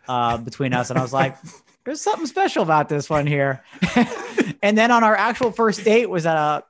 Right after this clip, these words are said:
a Mexican restaurant. And I swear to you, we had, like, seven different waiters and people come over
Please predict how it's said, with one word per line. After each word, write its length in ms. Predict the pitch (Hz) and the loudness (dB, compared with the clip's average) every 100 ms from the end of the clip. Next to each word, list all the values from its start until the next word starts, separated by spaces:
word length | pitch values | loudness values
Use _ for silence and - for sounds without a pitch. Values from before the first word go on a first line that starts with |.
| - | -4
a 140 | 143 | -2
Mexican 400 | 151 - - 170 | -2 -4 -6 -4
restaurant. 500 | 147 139 - 147 147 | -2 -4 -2 -2 0
And 120 | 160 | -2
I 100 | 151 | -2
swear 640 | 151 - - 170 165 196 208 | -2 -6 -10 -12 -4 0 0
to 80 | 170 | -2
you, 160 | 131 | -4
we 160 | 139 175 | -4 -2
had, 220 | 180 170 | -2 -2
like, 160 | 151 - | -4 -4
seven 500 | - - 175 196 196 | -12 -2 0 2 0
different 320 | 185 180 - | 0 -4 -2
waiters 600 | 143 160 127 120 - - _ _ _ _ | 0 0 -2 -6 -10 -16 _ _ _ _
and 240 | - 170 156 | -4 -4 -2
people 300 | 190 190 151 | -4 -2 -6
come 260 | - 147 | -2 0
over 480 | 143 160 131 117 117 | 2 2 0 -4 -6